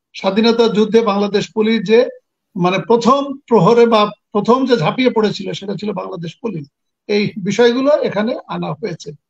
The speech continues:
তার মানে এটা বাংলাদেশ পুলিশ সার্ভিস অ্যাসোসিয়েশনের বক্তব্য হলেও এটি প্রকারান্তরে বাংলাদেশ পুলিশেরই, মানে, ওই বক্তব্য হিসেবে ধরা যায়।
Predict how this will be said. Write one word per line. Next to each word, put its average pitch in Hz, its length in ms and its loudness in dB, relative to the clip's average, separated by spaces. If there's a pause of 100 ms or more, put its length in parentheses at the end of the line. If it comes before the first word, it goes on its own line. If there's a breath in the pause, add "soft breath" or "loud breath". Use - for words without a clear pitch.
(380)
তার 196 160 0
মানে 247 220 6
এটা 247 120 2
বাংলাদেশ 226 420 2
পুলিশ 262 260 -2
সার্ভিস 247 260 0
অ্যাসোসিয়েশনের 226 560 0
বক্তব্য 214 440 -4
হলেও 233 380 2 (380)
এটি 208 300 2
প্রকারান্তরে 269 800 2
বাংলাদেশ 214 800 2 (300)
পুলিশেরই, 254 600 0 (520)
মানে, 180 360 -6 (160)
ওই 208 80 -2
বক্তব্য 214 480 2
হিসেবে 220 340 0 (240)
ধরা 156 220 -2
যায়। 135 180 -18